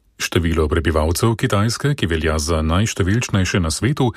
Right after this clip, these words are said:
se je lani prvič v najmanj sedemdesetih letih zmanjšalo, in to kljub opustitvi politike enega otroka, opozarjajo strokovnjaki. Upad prebivalstva za ena cela sedemindvajset milijona,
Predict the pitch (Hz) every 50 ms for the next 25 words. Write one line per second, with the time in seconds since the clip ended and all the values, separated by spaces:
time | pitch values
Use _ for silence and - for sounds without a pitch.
0 | - - - - - - - - - 98 85 82 80 90 127 147 135 120 - -
1 | 147 160 151 131 110 82 - - - - 90 85 78 82 87 101 101 98 87 82
2 | 78 - - 120 117 117 107 107 101 - 104 117 - - 90 92 98 - 120 110
3 | 101 - - - 95 95 117 120 127 131 - - 87 80 76 71 69 71 - -
4 | 110 98 92 87 107 104 98 - - 98 117 156 - 135 98 - 95 - - -
5 | 120 - 120 123 127 - 107 90 87 92 - 104 - 87 82 - - 87 85 87
6 | 85 - 87 85 85 - - 107 104 - 85 73 71 - - - - - - 95
7 | 98 85 82 76 73 73 76 76 73 71 71 - - 85 - 82 82 80 85 87
8 | 87 - 85 78 - _ _ _ _ - - - - - - - - - - -
9 | 87 90 85 92 90 - - 98 85 90 82 85 87 107 - - - 101 95 92
10 | 85 87 92 90 - - 113 117 107 98 - - 101 101 98 85 - - 123 113
11 | 107 90 85 80 73 82 87 98 - 113 98 - 87 76 78 80 80 87 104 135